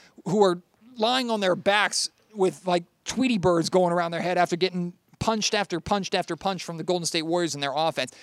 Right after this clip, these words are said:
And De'Aaron just grabbed them all by the legs and dragged them back into where the Kings had a chance.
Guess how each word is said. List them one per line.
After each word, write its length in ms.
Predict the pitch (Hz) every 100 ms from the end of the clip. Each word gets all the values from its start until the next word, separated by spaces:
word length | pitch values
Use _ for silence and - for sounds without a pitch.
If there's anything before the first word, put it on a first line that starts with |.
| -
And 140 | - 196
De'Aaron 220 | 277 311
just 140 | 202
grabbed 400 | 135 147 170 220
them 120 | 202 196
all 160 | 202
by 100 | 185
the 100 | 175
legs 280 | 170 180 156
and 180 | 160 180
dragged 880 | - 180 185 196 196 202 208 214 175
them 180 | 185
back 320 | 165 180 175 185
into 200 | 180 170
where 120 | 165
the 80 | 156
Kings 300 | 185 180 165
had 180 | 165
a 40 | 139
chance. 460 | - 127 95 -